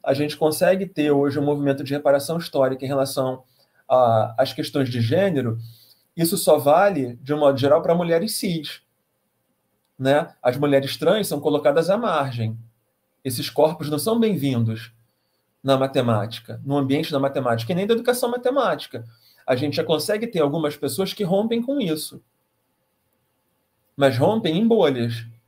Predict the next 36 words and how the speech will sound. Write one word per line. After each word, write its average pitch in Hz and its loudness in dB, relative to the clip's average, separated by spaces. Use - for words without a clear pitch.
né? 131 -2
E 143 -4
só 180 4
elas 180 2
sabem 185 -2
a 180 -2
que 226 -12
custo 135 -4
elas 135 -2
rompem 147 -2
esses, 135 -8
essas 139 -4
bo-, 139 -8
esses 139 -4
espaços. 117 0
Elas 131 2
rompem 160 0
esses, 143 -8
elas 135 0
vão 156 2
além 156 0
desses 175 -6
muros, 120 -2
né? 139 -2
Então, 135 0
a 208 6
gente 175 -4
precisa, 190 -2
é, 143 2
entender 160 -2
que 180 -10
quaisquer 175 -2
corpos 170 0
podem 185 2
produzir 202 -2
matemática. 196 -4